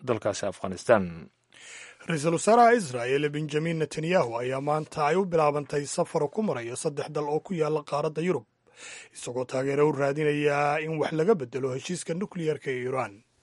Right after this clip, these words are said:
Speaker 2: Netanyahu ayaa todo-, socdaalkiisa ka bilaabaya dalka Jarmalka, halkaasi uu wada hadalla kula yeelan doono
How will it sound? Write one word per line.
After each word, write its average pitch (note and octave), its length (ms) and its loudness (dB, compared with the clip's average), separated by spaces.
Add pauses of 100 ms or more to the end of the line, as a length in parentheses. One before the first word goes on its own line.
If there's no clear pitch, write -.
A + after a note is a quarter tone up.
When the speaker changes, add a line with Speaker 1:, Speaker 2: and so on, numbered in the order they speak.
(720)
Speaker 2:
Netanyahu C#3 560 2
ayaa C#3+ 320 4
todo-, C#3+ 300 -2
socdaalkiisa C#3+ 880 -2
ka D#3+ 120 0
bilaabaya D3 520 0
dalka D3 280 -4
Jarmalka, B2+ 480 -4
halkaasi C#3 400 -4
uu D3 100 0
wada C#3 140 0
hadalla C#3+ 320 -4
kula D#3+ 200 -2
yeelan D#3 340 0
doono A2 300 -10